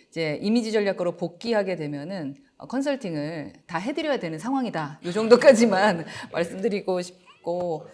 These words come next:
그 브랜드 이미지라는 것은 쉽게 얻어지지 않습니다. 되게 일관되게 오면서 기억하게 되는 거지, 아무리 애플의 아이폰이 또 처음에 나오자마자 저희가 그걸 알지는 않았던 거랑 똑같죠. 그래서 기업에서 일관된 메시지로 계속, 계속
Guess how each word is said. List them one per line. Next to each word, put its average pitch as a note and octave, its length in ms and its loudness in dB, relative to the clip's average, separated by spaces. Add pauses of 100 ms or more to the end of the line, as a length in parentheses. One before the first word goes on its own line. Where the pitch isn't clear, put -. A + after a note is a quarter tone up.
(160)
그 G3+ 160 -6
브랜드 D#4 280 2
이미지라는 B3+ 500 0
것은 G3+ 240 -4
쉽게 C4+ 540 0
얻어지지 F3+ 440 0
않습니다. D3 600 -10 (360)
되게 G3+ 160 -4
일관되게 C4+ 840 2
오면서 F3 480 -4
기억하게 F#3 500 -6
되는 D#3 260 -8
거지, C#3 440 -12 (400)
아무리 A3+ 500 -2
애플의 A3+ 420 0
아이폰이 F3 540 -2 (240)
또 F#3 180 -4
처음에 D#4+ 300 -6
나오자마자 F#3+ 560 -2
저희가 D3 280 -10
그걸 D3 180 -14
알지는 D3+ 440 -14
않았던 D3 400 -14
거랑 C#3+ 560 -14
똑같죠. G3+ 480 -12 (140)
그래서 F3 340 -6
기업에서 G3 600 -4 (180)
일관된 A3 600 -2
메시지로 E3+ 640 -6
계속, D#4 560 -8
계속 A3+ 320 -8